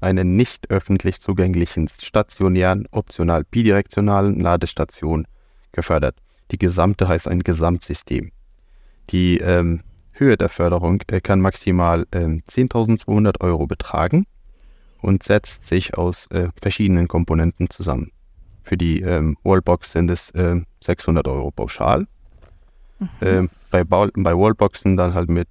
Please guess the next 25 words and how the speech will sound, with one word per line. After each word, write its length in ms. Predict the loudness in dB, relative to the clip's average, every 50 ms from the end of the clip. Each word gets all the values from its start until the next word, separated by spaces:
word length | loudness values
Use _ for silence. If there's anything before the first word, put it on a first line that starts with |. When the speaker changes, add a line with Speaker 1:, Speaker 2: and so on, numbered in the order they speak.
| -6 -2
Speaker 1:
bidirektionaler 720 | -2 0 2 2 0 0 -2 -2 -2 0 2 2 2 2
Ladefähigkeit 800 | 2 2 0 0 -2 -2 -2 -2 -2 -2 -2 -2 -2 -2 -2 -2
sind's 260 | -2 -2 -2 -2 -2
halt 160 | -4 -4 -2
sechshundert 540 | -2 -4 -4 -2 -2 -2 0 0 0 0 -2
Euro 260 | -2 -2 -2 -2 -2
mehr, 320 | -2 0 0 0 0 0 0 -2
also 180 | -2 -2 -2
tausendhundert, 960 | -2 0 0 0 0 -2 -2 -6 _ _ _ _ _ -2 0 2 2 2 0 0 -6 -16 -4 0
tausendzweihundert 680 | 0 2 2 2 0 0 0 0 0 2 0 0 -2 -2
Euro 260 | -2 -2 -2 -2 -4
pauschal. 560 | -4 -6 -6 -8 -6 -6 -4 -4 -2 -2 -4 -6 -10 -18 -20 -20 -20 -20 -20 -20 -12 -10
Speaker 2:
Mhm. 100 | -10 -10 -4 0
Speaker 1:
Und 160 | 2 2 4
die, 80 | 2 2
für 400 | 0 0 2 4 4 4 4 2
die, 280 | 0 0 2 2 2 0
äh, 160 | 0 -2 -2
Photovoltaikanlage 1040 | 0 0 0 2 2 2 0 0 0 0 -2 -2 0 0 2 2 4 2 2 2 0
sind's 300 | 0 0 0 -2 0 -2
halt 160 | -4 -6 -2 -2
sechshundert 440 | -2 -2 0 0 0 0 0 0
Euro 260 | 0 -2 -2 -2 -4 -6
pro 240 | -8 -8 -10 -10
Kilowatt 440 | -6 -2 -2 0 0 -2 -2 -6 -8